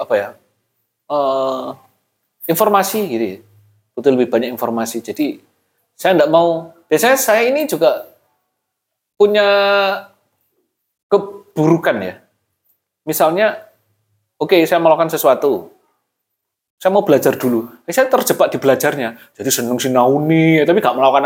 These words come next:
apa-apa gitu. Jadi lebih tahu banyak, "Wah, tentang ini, itu, ini," tapi nggak ada yang tak lakuin. Padahal tujuan aslinya adalah, "Saya ingin belajar biar melakukan sesuatu." Ternyata lebih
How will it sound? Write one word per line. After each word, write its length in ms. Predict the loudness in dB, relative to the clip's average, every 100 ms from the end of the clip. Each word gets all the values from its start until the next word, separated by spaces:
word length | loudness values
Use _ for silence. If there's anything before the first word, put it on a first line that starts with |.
| 2
apa-apa 240 | 0 -2 -6 -10
gitu. 120 | _ _ _ _ _
Jadi 160 | -2 0
lebih 320 | 2 2 2
tahu 240 | 2 2 2
banyak, 240 | -2 -2
"Wah, 160 | -6 -10
tentang 260 | -14 -16 -8
ini, 240 | -8 -6
itu, 240 | -8 -10 -8
ini," 240 | -8 -4
tapi 160 | -4 -2
nggak 180 | -4
ada 140 | -4 -4
yang 80 | -2
tak 160 | -2
lakuin. 320 | -2 -2 -4 -4 _ _ _ _ _ -2
Padahal 160 | 2 2
tujuan 180 | 2 2 0
aslinya 320 | -2 -2 0
adalah, 180 | -2 -4 -12 _ _ _ _ _ _ _
"Saya 240 | -4 0 2
ingin 320 | 0 -2 -2
belajar 560 | 2 2 2 2 2
biar 240 | 2 0 2
melakukan 320 | 0 0 -2
sesuatu." 320 | -4 -6 -6
Ternyata 480 | -14 -18 -14 -14 -14 _ _
lebih 400 | -8 -4 -6 -6